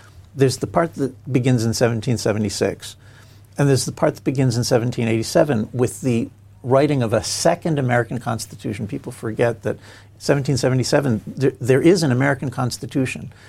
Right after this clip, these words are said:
and that Constitution is built, it's kind of a preview of the Constitution, the political theories in the French Revolution. It, it has one branch of government,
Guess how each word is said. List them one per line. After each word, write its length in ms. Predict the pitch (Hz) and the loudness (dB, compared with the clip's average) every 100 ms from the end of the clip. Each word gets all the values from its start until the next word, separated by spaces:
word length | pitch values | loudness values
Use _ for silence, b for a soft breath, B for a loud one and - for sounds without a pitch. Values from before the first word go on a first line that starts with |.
| B B B - | B B B -2
and 220 | 131 127 | 0 0
that 360 | - 123 175 - | -2 -2 -2 -2
Constitution 880 | 151 143 - - 170 175 135 120 - | -4 -4 -6 -4 -2 -2 -2 -6 -2
is 160 | 123 | -2
built, 480 | 110 113 160 160 - - - - | -2 2 4 4 -2 -20 -20 -6
it's 180 | 147 131 | -2 -2
kind 240 | - 180 156 | -2 0 0
of 60 | |
a 80 | 104 | -2
preview 840 | - - 202 202 151 120 113 113 - B B B - | -6 -4 0 0 0 0 0 -2 -8 B B B 4
of 360 | 135 120 - - - | 4 4 -4 -18 -12
the 140 | 135 131 | -6 -4
Constitution, 840 | - 131 - - 135 123 - 120 | 0 0 -2 -4 0 0 0 -2
the 60 | 107 | -2
political 400 | 131 123 120 117 | -2 -2 -2 -4
theories 320 | - 120 110 | -2 0 0
in 80 | 113 | -2
the 60 | |
French 320 | - 117 110 | -2 -4 -2
Revolution. 640 | 123 110 113 104 - - - b b | 0 0 0 -2 -4 -10 -14 b b
It, 220 | 135 - | -2 0
it 80 | 123 | 0
has 160 | 127 | 0
one 300 | 123 135 151 | 2 4 4
branch 280 | 135 127 123 | 4 2 0
of 100 | 117 | 0
government, 440 | 110 101 98 101 | 0 0 -2 -8